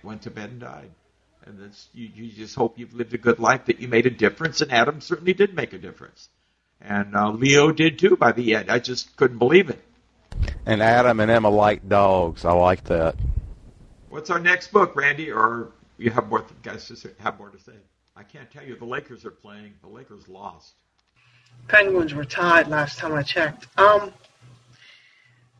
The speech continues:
Speaker 3: I thought we'd do The River at Night, Bob, the one that you told me about, and I'm actually still reading it,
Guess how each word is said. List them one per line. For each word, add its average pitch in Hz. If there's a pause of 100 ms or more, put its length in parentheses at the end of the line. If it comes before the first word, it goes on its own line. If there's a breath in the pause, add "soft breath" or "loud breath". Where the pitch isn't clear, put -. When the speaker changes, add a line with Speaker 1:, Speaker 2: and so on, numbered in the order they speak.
(240)
Speaker 3:
I 208
thought 254
we'd 233
do 208 (320)
The 190
River 196
at 175
Night, 175 (480)
Bob, 156 (840)
the 170
one 185
that 175
you 185 (520)
told 175
me 170
about, 151
and 156
I'm 190
actually 160 (420 loud breath)
still 196
reading 190
it, 139